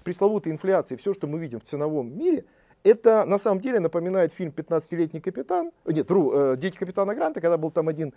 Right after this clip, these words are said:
нехороший человек, бандит, там, пират, который подсунул топор под компас, и компас показывал, э, так сказать, не в том направлении. Вот на самом деле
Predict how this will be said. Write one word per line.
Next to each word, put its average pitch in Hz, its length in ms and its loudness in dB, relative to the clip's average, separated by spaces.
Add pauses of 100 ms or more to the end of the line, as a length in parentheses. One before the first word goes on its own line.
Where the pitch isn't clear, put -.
(220)
нехороший 185 420 4
человек, 285 220 -6
бандит, 151 440 -2
там, 113 340 -8
пират, 160 340 2
который 160 300 -2
подсунул 160 400 -8
топор 160 320 0
под 127 220 -6
компас, 156 420 -8 (380)
и 156 40 -12
компас 247 300 -2
показывал, 120 960 -2
э, - 20 -18
так - 140 -20
сказать, - 180 -20
не 135 60 -14
в - 40 -20
том 165 160 -4
направлении. 127 540 -8
Вот 160 220 -10
на 214 80 2
самом 220 240 0
деле 277 340 2